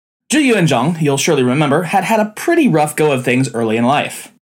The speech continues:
Orphaned of his entire family at the age of sixteen in thirteen forty-four,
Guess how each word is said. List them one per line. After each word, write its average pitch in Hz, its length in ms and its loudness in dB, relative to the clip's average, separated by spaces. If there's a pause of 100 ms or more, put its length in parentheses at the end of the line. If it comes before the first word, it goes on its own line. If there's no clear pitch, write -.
(300)
Orphaned 196 300 0
of 156 80 0
his 143 140 0
entire 156 340 0
family 143 340 0
at 131 80 -2
the 131 100 0
age 131 120 2
of 110 140 -2
sixteen 147 600 -2
in 131 140 2
thirteen 120 400 -2
forty-four, 127 680 -2